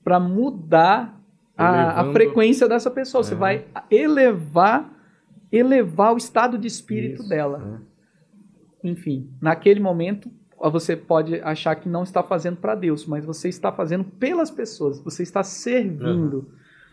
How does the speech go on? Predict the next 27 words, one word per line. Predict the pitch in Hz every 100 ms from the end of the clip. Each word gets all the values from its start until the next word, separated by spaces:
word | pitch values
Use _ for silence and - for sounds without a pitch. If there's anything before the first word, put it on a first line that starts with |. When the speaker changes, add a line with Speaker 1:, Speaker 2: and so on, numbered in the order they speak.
| _ _ _ _ _ _ _ _ _ _ _ _ _ _ 226
Speaker 1:
Isso | 294 - 247
muda | 254 254
bastante, | 233 233 - - 220 247 247 254 - 214 - -
inclusive, | 185 190 185 147 160 180 202 247 247 _ _ _ _ _ _ _ - _
quando | - 175
a | 165
gente | 190 190
fala | 185 190
daquela | 185 190 190
perspectiva, | 214 202 - 226 - - 160 135 135
"Eu | 151
estou | 151 185
fazendo | 175 175 147 175
pra | 160 175 175
Deus." | 151 139 135 - - _ _ _ _ _ _ 160
Na | 170
prática, | 175 170 196 220 - - 135 - - _ _ _ _ _ _ _ -
quando | 151 147
você | 160 180
faz | - 180
pra | 180 196 165
Deus | 147 143
na | 143 139
frente | 185 214 214
das | 165 151
outras | 156 156 -
pessoas, | 147 131 - 190 170 135 -